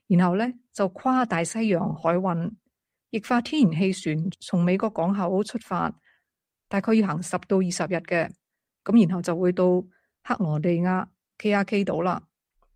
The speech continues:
收到之後呢，就將佢氣化，然後透過管道供應喺克羅地亞，並且輸送到匈牙利、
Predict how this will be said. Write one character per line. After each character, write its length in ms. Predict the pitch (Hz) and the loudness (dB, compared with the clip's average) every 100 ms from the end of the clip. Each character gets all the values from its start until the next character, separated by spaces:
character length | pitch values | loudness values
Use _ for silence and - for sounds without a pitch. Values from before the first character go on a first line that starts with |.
| _ _ _ _ | _ _ _ _
收 220 | - 294 | -4 -2
到 160 | 202 | 0
之 160 | 196 262 | -2 0
後 80 | 214 | 0
呢， 180 | 208 226 | -2 -2
就 140 | 190 | -4
將 240 | 202 208 | 0 -2
佢 340 | 202 175 170 175 | 0 -2 -2 -2
氣 160 | - 175 | -4 -6
化， 400 | - 180 185 226 _ _ _ _ _ _ _ - | -4 -4 -4 -6 _ _ _ _ _ _ _ -4
然 180 | 180 185 | 0 0
後 80 | |
透 180 | 190 226 | 0 -2
過 320 | 226 220 214 202 | -2 0 0 -2
管 260 | 190 196 | -2 0
道 180 | 233 190 | 0 -2
供 220 | 180 233 | 0 2
應 260 | 220 175 185 - _ - | 2 0 -4 -14 _ -6
喺 180 | 175 185 | 0 0
克 140 | 226 | 0
羅 160 | 180 156 | -4 -4
地 120 | 170 165 | -4 -2
亞， 280 | 175 170 - _ _ _ _ _ | -4 -4 -8 _ _ _ _ _
並 120 | 202 | 0
且 200 | 196 214 | 2 0
輸 240 | 226 269 247 | -2 -4 -4
送 200 | 208 185 | -2 0
到 320 | 185 175 170 _ _ | 2 2 0 _ _
匈 140 | 233 208 | -2 0
牙 160 | 147 | 0
利、 420 | 143 156 165 - | -2 -2 -2 -6